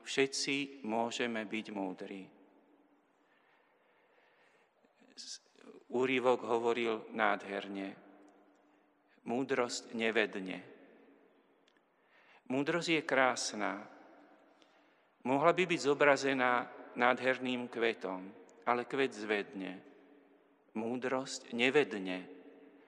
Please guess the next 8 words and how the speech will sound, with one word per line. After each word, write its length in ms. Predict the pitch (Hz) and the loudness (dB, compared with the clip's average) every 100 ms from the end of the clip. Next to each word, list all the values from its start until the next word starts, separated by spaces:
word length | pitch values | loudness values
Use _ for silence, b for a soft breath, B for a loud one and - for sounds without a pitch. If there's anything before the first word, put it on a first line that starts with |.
| B _ | B _
lebo 400 | 117 120 127 147 | 4 4 4 2
môže 480 | 147 110 113 117 127 | 2 2 2 2 0
byť 480 | 117 123 - - - | 0 -4 -6 -16 -8
v 60 | 110 | -4
ľudskom 560 | 107 104 - 113 113 | -4 -4 -2 0 0
vnútri, 720 | 107 101 98 92 101 98 107 113 | -2 -4 -6 -6 -6 -6 0 0
je 40 | |
duchovná. 880 | 107 98 - 98 92 95 95 95 - | 0 -6 -8 -8 -8 -10 -10 -14 -20